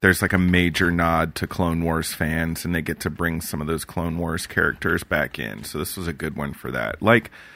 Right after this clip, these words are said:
like Justin said, we're on Ryloth. Um, Hera has come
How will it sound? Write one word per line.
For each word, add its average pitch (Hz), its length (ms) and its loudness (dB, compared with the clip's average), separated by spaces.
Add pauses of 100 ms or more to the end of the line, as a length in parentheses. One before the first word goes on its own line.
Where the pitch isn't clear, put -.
(400)
like 151 200 10
Justin 147 340 6
said, 127 320 8
we're 120 140 8
on 127 160 10
Ryloth. 110 880 10
Um, 95 540 8
Hera 110 760 10
has 104 240 2
come 113 400 4